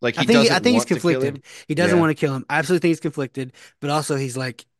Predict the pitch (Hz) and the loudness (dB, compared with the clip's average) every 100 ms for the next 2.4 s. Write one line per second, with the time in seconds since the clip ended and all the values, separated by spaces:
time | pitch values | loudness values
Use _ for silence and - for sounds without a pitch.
0 | _ _ _ _ _ _ _ _ _ _ | _ _ _ _ _ _ _ _ _ _
1 | 135 156 156 131 - 135 151 131 156 151 | -6 -2 -2 -4 -8 -6 -4 -4 -2 -2
2 | 143 135 131 | -2 -4 -6